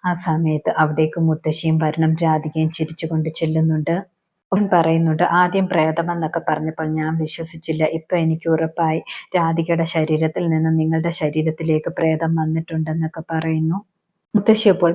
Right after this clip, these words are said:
പറയുന്നുണ്ട്, "ജ്യോതിഷം വന്നിട്ട് പൂജ ചെയ്തിട്ടൊന്നും കാര്യമല്ല, ബലിയൊക്കെ ചെയ്യേണ്ടി വരുമെന്നൊക്കെ" പറയാണ്. അത് കേൾക്കുമ്പോൾ കൽപ്പനയും ഉർവശിയും ഞെട്ടിപ്പോകുന്നുണ്ട്. വൃണപ്പോൾ പറയുന്നുണ്ട്,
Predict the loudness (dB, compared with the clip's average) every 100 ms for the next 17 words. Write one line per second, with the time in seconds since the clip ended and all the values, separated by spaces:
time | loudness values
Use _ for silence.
0 | 0 0 4 4 4 4 2 4 2 2
1 | -2 -2 0 0 2 0 4 2 4 2
2 | 2 0 0 2 2 2 0 0 0 2
3 | 2 2 4 4 4 4 2 0 0 0
4 | 2 2 2 0 0 2 2 2 -2 -2
5 | -2 0 -2 -2 -4 -8 -14 -6 -2 2
6 | 2 2 0 0 0 -2 -2 -2 -2 0
7 | -2 0 -2 -2 0 0 0 -4 0 0
8 | 0 0 0 0 -2 -4 -8 _ _ 4
9 | 4 4 4 4 4 2 2 4 4 2
10 | 4